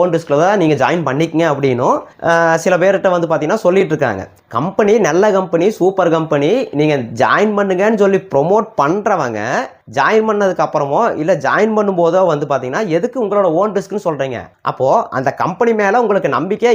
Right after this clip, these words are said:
இல்ல அப்படிங்கிற பட்சத்துல, அந்த கம்பெனி எதுக்கு நீங்க நல்ல கம்பெனி, நீங்க நம்பி ஜாயின் பண்ணுங்கன்னு சொல்லி நீங்க அந்த கம்பெனிக்கு வந்து சப்போர்ட் பண்றீங்க?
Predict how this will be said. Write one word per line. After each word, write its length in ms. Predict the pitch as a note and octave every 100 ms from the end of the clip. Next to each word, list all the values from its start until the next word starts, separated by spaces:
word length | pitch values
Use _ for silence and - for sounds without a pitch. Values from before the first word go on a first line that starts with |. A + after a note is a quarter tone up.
| F3
இல்ல 140 | F#3 A#3+
அப்படிங்கிற 320 | G3+ F3+ E3+ C#3
பட்சத்துல, 340 | C#3 A#2+ C#3 A3+
அந்த 120 | E3+ D3
கம்பெனி 280 | D#3+ G#3+ B3 A3+
எதுக்கு 220 | F#3+ A3 G#3+
நீங்க 120 | F#3+ D3
நல்ல 200 | F3 A3 F#3+
கம்பெனி, 320 | E3+ D#3+ F#3+ A3
நீங்க 120 | D3 D3+
நம்பி 180 | C#3 G#3 C#3
ஜாயின் 240 | C#3+ G#3+ G3+
பண்ணுங்கன்னு 360 | F#3+ F#3 F#3
சொல்லி 160 | D#3 G3+ G#3
நீங்க 140 | F3 E3
அந்த 100 | D#3
கம்பெனிக்கு 300 | D3+ G#3+ E3
வந்து 140 | F3 E3+
சப்போர்ட் 280 | D3+ G3+ D3+
பண்றீங்க? 280 | A#2 G2+